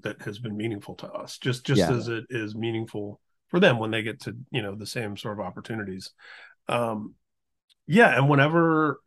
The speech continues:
Speaker 1: in a conversation like this one, when I say that, that, you know, Lars is the guy I haven't met, usually the, the other person says, "Really? He's, like, the easiest one to meet." Like, you, like, I tend to run into people who are like, "Lars is the only one I've met."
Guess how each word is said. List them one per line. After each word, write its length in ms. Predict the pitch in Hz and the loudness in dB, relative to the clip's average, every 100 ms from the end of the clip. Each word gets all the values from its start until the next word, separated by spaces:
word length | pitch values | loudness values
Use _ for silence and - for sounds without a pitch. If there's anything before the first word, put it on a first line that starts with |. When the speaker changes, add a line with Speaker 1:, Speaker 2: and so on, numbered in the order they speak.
| _ - - | _ -16 -2
Speaker 1:
in 140 | 135 | 0
a 40 | |
conversation 600 | 131 151 151 139 151 139 | 4 4 4 4 2 4
like 240 | 135 139 135 | 2 2 0
this 200 | 147 147 | -2 -2
one, 300 | 117 110 117 | -6 -4 -4
when 140 | 110 | -4
I 80 | 110 | -6
say 180 | 104 117 | -6 -6
that, 140 | 117 - - | -6 -12 -16
that, 240 | 127 120 117 - _ - | -10 -10 -10 -16 _ -6
you 80 | |
know, 300 | 123 104 113 _ _ _ _ _ _ _ _ _ | -4 -4 -10 _ _ _ _ _ _ _ _ _
Lars 340 | 110 120 120 123 | 2 4 4 2
is 80 | |
the 80 | 117 | -2
guy 220 | 113 117 | -2 0
I 20 | 113 | 0
haven't 340 | 110 110 107 | -2 -4 -4
met, 280 | 120 120 - _ _ _ _ _ | -2 -2 -2 _ _ _ _ _
usually 580 | 120 131 147 135 135 131 | -2 2 4 4 6 6
the, 320 | 123 120 117 120 | 4 0 -4 -6
the 140 | 117 117 | -2 -2
other 180 | 113 | -2
person 380 | 120 120 110 110 | -2 -4 -2 -4
says, 260 | 117 113 101 | -4 -6 -2
"Really? 280 | 127 269 262 | 0 2 4
He's, 160 | 240 | 4
like, 120 | - - | 2 2
the 120 | 151 165 | -2 0
easiest 420 | 233 240 98 - | 0 0 0 -4
one 160 | 110 95 | -6 -8
to 100 | - | -10
meet." 240 | 92 80 _ _ _ _ _ _ _ - _ | -12 -14 _ _ _ _ _ _ _ -20 _
Like, 160 | 147 127 | 2 4
you, 120 | 147 | 2
like, 200 | 147 139 | 4 6
I 80 | 147 | 6
tend 200 | 170 170 | 6 4
to 140 | 143 131 | 2 2
run 240 | 139 151 | 2 4
into 160 | 156 139 | 2 2
people 280 | 131 127 120 | 0 -2 -2
who 60 | |
are 100 | 117 | -2
like, 200 | 117 113 117 | -2 -2 2
"Lars 240 | 123 143 | 4 4
is 80 | 131 | 2
the 100 | 123 | -2
only 200 | 127 165 | 0 0
one 180 | 117 98 | 0 -4
I've 140 | 90 | -8
met." 180 | 95 90 | -14 -16